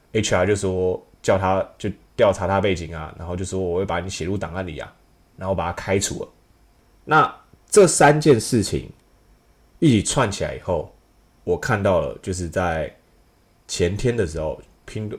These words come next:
拼多多本来是要负责今年中国的春晚的，就任何譬如说线上的啊，发红包啊，或者是线上的一些，呃，跟观众的用手机的应对啊，或赞助，其实都是拼多多要做的。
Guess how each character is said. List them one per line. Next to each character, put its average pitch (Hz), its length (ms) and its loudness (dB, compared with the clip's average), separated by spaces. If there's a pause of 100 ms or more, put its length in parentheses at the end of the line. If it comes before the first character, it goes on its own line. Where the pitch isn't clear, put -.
(140)
拼 165 180 -2
多 180 140 10
多 190 100 10
本 113 160 6
来 80 160 0
是 107 100 0
要 110 120 6
负 117 120 -2
责 87 200 0
今 104 180 -6
年 87 180 -4
中 95 200 -2
国 76 120 -8
的 71 80 -6
春 92 280 -8
晚 67 200 -6
的， - 80 -16 (760)
就 113 100 0
任 107 180 4
何 95 140 0
譬 110 80 -2
如 104 60 0
说 101 180 2
线 101 320 2
上 98 260 0
的 82 120 -6
啊， 82 200 -6 (120)
发 101 120 0
红 92 240 -2
包 95 220 4
啊， 90 340 2 (500)
或 107 200 2
者 87 100 -2
是 104 300 -2
线 101 260 -2
上 98 220 -4
的 87 100 -2
一 92 80 0
些， 92 480 0 (340)
呃， 78 160 -4
跟 104 280 -6
观 107 240 2
众 104 220 -4
的 80 340 -4
用 117 180 0
手 85 200 -4
机 107 180 -2
的 90 260 4 (120)
应 110 240 0
对 113 200 8
啊， 95 220 2
或 107 160 0
赞 104 240 4
助， 95 220 2 (160)
其 - 160 4
实 107 40 8
都 117 140 8
是 117 100 2
拼 110 240 -6
多 107 140 6
多 101 100 6
要 95 140 4
做 90 180 0
的。 - 80 -10